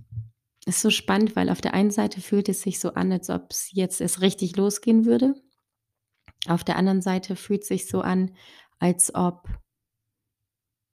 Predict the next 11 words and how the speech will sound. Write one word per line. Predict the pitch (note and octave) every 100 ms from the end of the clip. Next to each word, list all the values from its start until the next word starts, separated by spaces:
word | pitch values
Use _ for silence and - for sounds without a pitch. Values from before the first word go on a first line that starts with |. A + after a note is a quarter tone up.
| -
ich | -
angekommen | F#3 F#3+ G#3 G#3+ A3 A3+ A3+ A3
wäre, | A3+ A#3 A#3 C4
also | B3 F#3+ F#3+
wieder | F#3+ G3 F#3+
Dualität | - G3 F#3+ F#3 F3+ - G3 A3 A3+
und | F#3+
Paradox | - F3+ F3+ F#3 F#3+ -
des | - -
Lebens. | F#3+ G3+ G#3+ A3 - - - - - - _ _ _ - - - - - -
Und | G3 A3 A3+ A#3